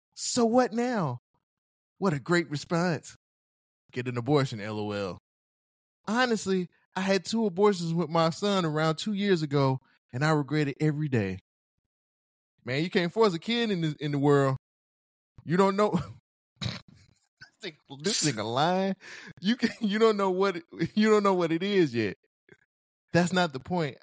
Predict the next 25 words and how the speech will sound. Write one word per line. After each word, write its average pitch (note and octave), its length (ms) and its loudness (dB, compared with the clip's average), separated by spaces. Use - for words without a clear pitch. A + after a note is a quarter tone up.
I E3 160 -2
had, E3+ 260 -2
<laughs> - 240 -20
I D#3+ 160 0
had F#3 140 0
an D#3 140 -2
abortion D3 420 0
two F#3 120 -6
years E3+ 260 -2
ago C3 200 0
and B2+ 120 0
I - 20 2
regret G#2 520 0
it. F#2 60 -8
What B2 160 2
else A2+ 140 2
do G#2+ 100 -8
the G2 120 -6
text G#2+ 340 -2
say? F#2+ 180 -4
I'm F2 120 -6
trying C#3+ 200 0
to A2 80 -4
find B2+ 380 -2
it. - 40 -10